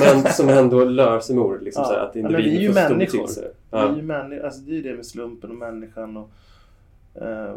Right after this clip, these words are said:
Speaker 2: ja, men det, visst är det så, absolut. Jag har inte tänkt på det riktigt så djupt, men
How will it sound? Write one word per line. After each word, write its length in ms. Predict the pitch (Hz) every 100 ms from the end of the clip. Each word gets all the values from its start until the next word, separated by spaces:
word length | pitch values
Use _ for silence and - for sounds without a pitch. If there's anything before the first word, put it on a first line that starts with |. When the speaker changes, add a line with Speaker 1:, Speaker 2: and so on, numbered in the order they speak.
| -
Speaker 2:
ja, 100 | -
men 180 | 147 147
det, 220 | 143 147 -
visst 200 | 156 -
är 40 |
det 80 | 165
så, 280 | 165 - -
absolut. 500 | - - 160 156 -
Jag 60 | 139
har 60 | 143
inte 100 | -
tänkt 220 | 143 -
på 80 | 131
det 60 | 131
riktigt 340 | 135 139 -
så 140 | - 127
djupt, 340 | 131 131 -
men 180 | 123